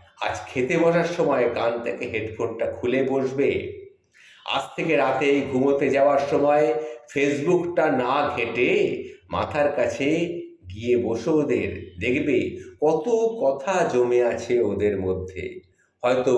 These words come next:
তুমিও এমন কোনো দুঃখ শেয়ার করে ফেললে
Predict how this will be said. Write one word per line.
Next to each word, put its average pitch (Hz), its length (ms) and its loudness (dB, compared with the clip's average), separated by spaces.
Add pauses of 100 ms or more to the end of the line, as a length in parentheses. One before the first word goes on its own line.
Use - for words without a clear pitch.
(520)
তুমিও 202 400 4 (1160)
এমন 139 380 2
কোনো 135 220 2
দুঃখ 143 440 -4
শেয়ার 131 360 0
করে 175 260 0
ফেললে 123 420 0